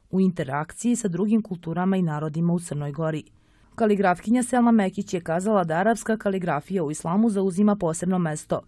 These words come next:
tako da ne postoji ni jedna džamija i mezđid, a da nema neki kaligrafski natpis ili reč. Patrik Milošević, koji vodi Međunarodnu organizaciju Škola filozofije, je govorio o filozofiji i kulturi.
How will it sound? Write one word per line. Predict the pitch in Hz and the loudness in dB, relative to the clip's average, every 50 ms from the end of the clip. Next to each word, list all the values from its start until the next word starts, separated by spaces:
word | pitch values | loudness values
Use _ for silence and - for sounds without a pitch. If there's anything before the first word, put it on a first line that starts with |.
| _ _ _ _ _ _ _ _ _ | _ _ _ _ _ _ _ _ _
tako | - 196 185 - 220 | -4 -4 0 0 0
da | 202 208 | 2 2
ne | 190 175 | 0 0
postoji | 170 - 156 - - - 202 208 226 | -2 -6 -8 -6 -2 0 2 4 4
ni | 226 226 214 | 6 6 4
jedna | 196 190 202 208 190 | 4 4 4 4 4
džamija | 170 180 165 165 180 185 190 185 | 2 0 2 2 2 2 2 2
i | 175 | 2
mezđid, | 185 175 160 160 160 160 - 160 156 - - | 2 2 0 0 -4 -4 -4 -8 -8 -8 -8
a | - 190 | -6 -4
da | 202 214 220 | -2 0 2
nema | 208 214 196 165 147 | 2 2 2 0 -2
neki | 147 151 165 - - 160 | -4 -6 -6 -8 -10 -14
kaligrafski | - - 160 151 160 151 156 147 139 - - - 135 | -6 -6 -4 -4 -4 -4 -4 -6 -6 -10 -10 -10 -8
natpis | 127 131 147 190 190 - 214 202 - - | -6 -4 -4 -6 -4 -4 -4 -4 -2 -2
ili | 208 190 175 | -2 0 0
reč. | 151 147 123 123 - - - - _ _ _ _ _ - | -2 -4 -6 -8 -10 -12 -18 -18 _ _ _ _ _ -6
Patrik | _ 220 214 208 196 208 175 | _ 0 0 0 0 2 4
Milošević, | 214 208 202 202 202 202 214 208 208 202 | 4 4 6 4 2 2 0 -2 -2 -2
koji | - 214 196 | 0 0 2
vodi | 190 196 202 190 208 | 4 2 2 4 4
Međunarodnu | 208 202 190 202 196 196 190 196 202 190 202 | 2 4 4 2 2 2 2 2 2 2 2
organizaciju | 190 185 185 190 185 185 175 190 185 185 - 196 | 2 2 0 -2 -2 0 -2 -2 -4 -2 -4 -6
Škola | 190 - - 190 180 170 | -6 -4 -4 -4 -4 -4
filozofije, | 170 175 165 156 151 147 151 170 208 226 - 269 269 262 | -4 -4 -4 -6 -4 -2 -2 -2 -2 -2 -2 -2 -2 -2
je | 240 | -2
govorio | 185 170 - 131 160 180 190 190 220 202 | -2 -4 -4 -2 0 0 2 2 2 2
o | 180 | 0
filozofiji | 175 - - - - 139 151 160 190 202 - - 220 220 | 0 -4 -12 -12 -10 -6 -4 -4 -4 -2 -2 0 0 0
i | 220 | 0
kulturi. | 214 - 196 190 - - 151 151 156 156 - | 0 -2 -6 -6 -4 -4 -4 -4 -4 -6 -8